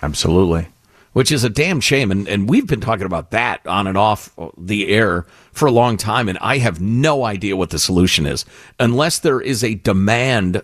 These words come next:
Speaker 2: for local and state political coverage, it will not exist.
Speaker 1: Yeah, I think about what the newspaper was like twenty-five years ago when we started in the town where we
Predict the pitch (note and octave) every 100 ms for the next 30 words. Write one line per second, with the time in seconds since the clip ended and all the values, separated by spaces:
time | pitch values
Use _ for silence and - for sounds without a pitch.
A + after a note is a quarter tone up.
0 | - - B2+ A#2+ A2 F2+ F2+ F2 _ _
1 | _ - A2 A#2 G#2 G2 F#2 - G2+ -
2 | G2+ F#2+ - E2+ - D#3 B2+ D#2+ F2 -
3 | F#2+ - G#2 G2+ F2+ F#2 A2 - C#3 E3+
4 | C#4+ - - - - - - - - -
5 | - - - - - _ _ - - G#2
6 | F#2+ A#2 C#3 A#2+ G#2 G#2 G#2+ - G2+ G2
7 | A2 - - A2+ G2+ G2+ F#2 F2 F2 F2+
8 | D#2+ F#2+ F#2+ F2+ - - - G#2+ G2 -
9 | G#2+ F#2+ E2+ F#2 F#2+ F#2+ F#2 F2 F2 E2+
10 | - - G2 F#2 D#2+ E2 D#2+ D2 - F#2
11 | F2 E2+ E2 D#2+ E2 E2